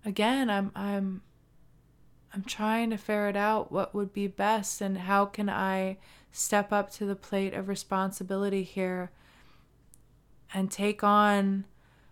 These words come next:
a life that might yield them not being with me. That's scary as hell, but, you know, if all th-,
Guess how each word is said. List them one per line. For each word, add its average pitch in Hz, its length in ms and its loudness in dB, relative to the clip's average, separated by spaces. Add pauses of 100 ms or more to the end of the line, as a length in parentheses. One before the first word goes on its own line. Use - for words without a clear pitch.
(920)
a 196 80 2
life 208 520 4
that 196 180 2
might 190 380 2
yield 202 400 2
them 196 320 4
not 190 380 0
being 196 440 2
with 202 340 -2
me. 190 380 -6 (1900)
That's 165 180 -10
scary 185 560 0
as 214 140 0
hell, 220 400 4
but, 185 380 -2 (1040)
you 208 160 -2
know, 196 280 0
if - 120 -6
all 180 220 4
th-, - 120 -10